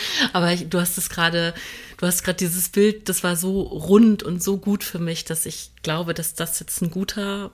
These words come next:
Speaker 2: Punkt ist, so einfach für heute,
Speaker 1: Gerne.
Speaker 2: das so dabei zu belassen. Ich nehme sowieso schon einen ganzen Haufen Gefühle jetzt einfach mit raus aus diesem Gespräch.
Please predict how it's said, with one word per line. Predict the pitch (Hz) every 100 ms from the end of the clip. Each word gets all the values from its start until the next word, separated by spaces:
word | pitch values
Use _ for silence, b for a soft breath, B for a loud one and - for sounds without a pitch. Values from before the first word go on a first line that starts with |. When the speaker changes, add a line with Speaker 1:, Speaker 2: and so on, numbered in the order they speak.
| _
Speaker 2:
Punkt | - 226 240 -
ist, | 233 - - -
so | - 208 208
einfach | - 190 190 -
für | - 220 220 202
heute, | 196 220 220 226 B B B B
Speaker 1:
Gerne. | -
Speaker 2:
das | 208 190
so | 180 - -
dabei | 170 185 185 190 202
zu | 208 -
belassen. | 180 180 180 202 - 226 233 254 B B B B B B -
Ich | 190 -
nehme | 196 196
sowieso | 190 180 180 185
schon | 202 196 190
einen | 170
ganzen | 175 185 240 208 165
Haufen | 185 196 - 185
Gefühle | 175 - 233 220
jetzt | 190 190
einfach | - 190 220 196
mit | 196 202 - 151
raus | 175 190 277 254
aus | 240 -
diesem | 226 226 220
Gespräch. | 226 - - 202 220